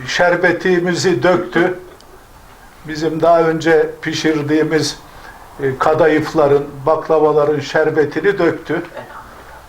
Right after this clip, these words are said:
Allah razı olsun. Allah olsun. Bugün on bir Mart iki bin yirmi iki Cuma.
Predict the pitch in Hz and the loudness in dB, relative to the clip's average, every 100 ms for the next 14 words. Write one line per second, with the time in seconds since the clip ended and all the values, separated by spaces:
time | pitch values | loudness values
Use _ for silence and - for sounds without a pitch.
0 | - - 165 151 165 165 160 160 170 151 | -18 -4 0 2 4 4 4 2 0 0
1 | 127 139 - - - - - 139 143 127 | -2 -6 -8 -16 -20 -20 -14 -2 0 0
2 | 117 - 160 - - - - - - - | -4 -8 -12 -12 -18 -20 -18 -12 -12 -12
3 | - 131 151 156 151 - - - - - | -6 -2 0 0 0 -6 -16 -20 -20 -20
4 | - - - 160 151 139 143 131 139 151 | -20 -20 -6 0 0 2 0 2 0 0
5 | - - - - - - - - - 135 | -4 -16 -20 -20 -20 -20 -20 -20 -12 -10
6 | 156 143 139 139 135 131 123 - 120 123 | -6 -2 0 2 0 0 -4 -6 -6 0
7 | 143 131 151 | 2 4 2